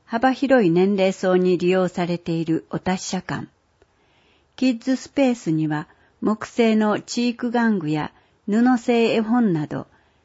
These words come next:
たくさんのおもちゃがあり、借りることもできます。月曜日に開催している上峰おもちゃ広場は、町外からも無料で参加ができ、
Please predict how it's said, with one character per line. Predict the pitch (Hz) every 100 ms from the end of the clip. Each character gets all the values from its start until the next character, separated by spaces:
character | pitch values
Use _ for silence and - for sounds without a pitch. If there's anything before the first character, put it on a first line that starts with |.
| _
た | 233
く | 233
さ | - 247
ん | 240
の | 233 226
お |
も | 226 226
ち | 185
ゃ |
が | 147 151
あ |
り、 | 151 - - _ _ _
借 | - 214 240
り |
る | 233
こ | 226 214
と | 220
も | 214
で | 180 151
き | 160
ま | 151 156
す。 | - _ _ _ _ _ _ _ _
月 | - 220 - 262
曜 | 277
日 | 240
に | 185 160
開 | 190 214
催 | - 208 202
し | 185 -
て | 185 180
い |
る | 175 - _ _
上 | - 226 233
峰 | 233 226 220 208
お | 185
も | 202 226
ち | 240
ゃ | 226
広 | 226 226
場 | 185 156
は、 | 147 160 _ _ _ _ _ _
町 | - 285 277
外 | 226 190
か | - 170
ら | 165
も | 165 165 -
無 | 180
料 | 202 226 220
で | 214
参 | - 190 185
加 | 185 175
が | 156
で | 151
き、 | 156 -